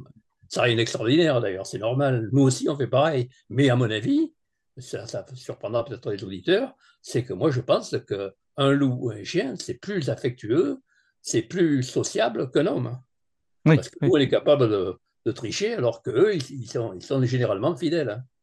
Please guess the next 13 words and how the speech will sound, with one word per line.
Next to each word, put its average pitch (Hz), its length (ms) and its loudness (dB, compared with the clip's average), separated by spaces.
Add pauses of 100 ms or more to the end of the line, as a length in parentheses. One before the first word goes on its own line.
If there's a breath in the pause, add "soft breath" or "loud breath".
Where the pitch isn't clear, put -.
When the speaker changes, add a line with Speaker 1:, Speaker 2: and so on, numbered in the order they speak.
(100)
Speaker 2:
Oui, 147 100 2
oui, 123 220 4 (100)
ils 123 80 -2
sont 123 180 2
plus 147 220 0
dichotomiques, 139 540 6
j'aime 139 200 6
ou 139 60 6
j'aime 127 160 4
pas. 107 220 -4 (200)
Speaker 1:
Voilà, 151 280 2
voilà. 113 340 0
Speaker 2:
Ouais, 131 80 -4